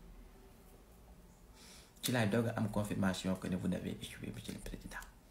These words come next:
Pourquoi? Monsieur le président, li yor am réew ci développement, xam nga lu mu doon? Xamoo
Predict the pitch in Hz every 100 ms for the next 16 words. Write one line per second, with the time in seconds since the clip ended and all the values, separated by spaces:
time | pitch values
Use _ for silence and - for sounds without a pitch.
0 | - - - - - - - - - 220
1 | 214 - - - - - - - - -
2 | 190 202 240 - 202 180 160 147 156 190
3 | 254 285 - 175 196 190 180 - 151 147
4 | 147 143 - 131 131 120 117 104 104 -
5 | - 131 135 135 95 - - - - -
6 | - - - - - - - - - -
7 | 117